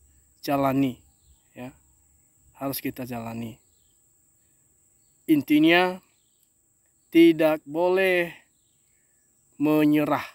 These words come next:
tidak boleh pasrah kepada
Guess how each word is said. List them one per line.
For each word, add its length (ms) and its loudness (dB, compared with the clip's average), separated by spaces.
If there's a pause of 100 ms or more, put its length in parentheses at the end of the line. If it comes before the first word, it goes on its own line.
(960)
tidak 560 4
boleh 480 -2 (320)
pasrah 640 -4 (1400)
kepada 720 -2